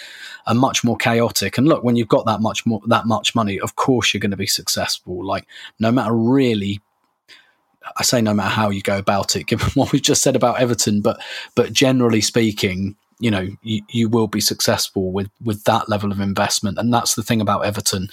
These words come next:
They don't have that level of <laughs> investment. And I don't think Chelsea, as much as I do think they're quite stupid with their money sometimes, they've not been as stupid as Everton. But I, like, I look at, like, people say,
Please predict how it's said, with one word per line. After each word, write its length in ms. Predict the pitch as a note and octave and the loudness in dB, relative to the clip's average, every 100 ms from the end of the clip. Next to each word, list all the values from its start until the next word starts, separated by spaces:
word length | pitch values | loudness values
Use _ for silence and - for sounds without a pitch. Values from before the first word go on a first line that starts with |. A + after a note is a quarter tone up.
| - - - | -12 -10 -2
They 120 | A2 | 2
don't 280 | A#2 A2 G2+ | 2 0 2
have 300 | A2+ G#2+ G#2+ | 0 0 2
that 220 | B2 - G#2+ | 2 2 -2
level 240 | G2+ G#2+ | 0 0
of 140 | - | 0
<laughs> 120 | B2+ A#2+ | 0 0
investment. 720 | - - - - A#2+ A#2+ A2 - - - - | 0 0 0 0 0 0 -4 -8 -10 -10 -4
And 120 | A2 | 0
I 40 | G#2+ | 2
don't 320 | C3 B2 - | 2 2 0
think 320 | - A#2+ A2 | 0 0 0
Chelsea, 420 | - A#2 G#2+ - | 2 2 2 2
as 100 | G#2+ | 2
much 220 | A#2+ A2+ A#2 | 2 2 2
as 80 | |
I 80 | A#2 | 2
do 180 | A2 A2+ | 2 0
think 220 | - A2 | 0 0
they're 100 | A2 | -2
quite 240 | - A2 - | 0 0 0
stupid 500 | - B2+ A#2 A2 G2+ | 0 0 0 -2 -4
with 140 | F#2+ | -2
their 120 | G#2+ | -2
money 260 | G2 G2 G2+ | 0 -2 -2
sometimes, 580 | - G2 - F#2+ F#2+ - | -2 -4 -4 -4 -4 -4
they've 140 | G#2 | -2
not 220 | G#2 - | -2 -2
been 100 | G2+ | -2
as 80 | G2 | 0
stupid 400 | - G#2+ G#2 G#2 | 0 -2 -2 -4
as 100 | G#2+ | -2
Everton. 480 | A2 G#2 - F2+ F#2 | -2 -2 -4 -6 -6
But 180 | G#2 - - - - - - - | -6 -6 -12 -18 -16 -14 -16 -4
I, 160 | B2+ B2 - | -2 -2 2
like, 260 | C3 B2 - _ _ _ _ _ - - | 2 2 -4 _ _ _ _ _ -14 -2
I 80 | B2+ | 2
look 240 | C#3+ - | 2 4
at, 160 | C#3 A#2 | 4 4
like, 240 | A#2 A2 | 2 0
people 300 | - A2+ A#2 | 0 0 2
say, 320 | G#2 A#2+ A2+ | 0 2 0